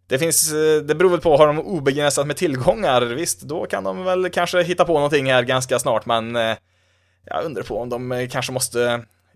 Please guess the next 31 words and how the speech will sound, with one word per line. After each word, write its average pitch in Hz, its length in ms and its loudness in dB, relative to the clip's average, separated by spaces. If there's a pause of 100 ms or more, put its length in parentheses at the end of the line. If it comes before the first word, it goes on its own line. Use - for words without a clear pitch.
(120)
kanske 139 180 -8
inte 143 120 -8
bygga 165 220 4
om 151 100 2
helt 143 220 2
och 143 80 4
hållet, 147 460 4
men, 131 300 0
eh, 123 480 2
det 127 120 -4
känns 135 240 -4
väl 123 300 -6
spontant 135 540 -4
som 123 100 -6
att, 117 200 -8
eh, 120 160 4 (680)
eh, 110 600 2 (100)
det, 123 160 -4
det 131 280 -6
behövs 143 360 2
lite 143 320 -2
för 160 200 2
mycket 127 380 -2
förändringar, 117 420 -2
tror 120 140 0
jag, - 80 0
för 113 80 0
att 104 180 -6
de 113 80 -4
ska 110 140 -6
kunna 107 580 -2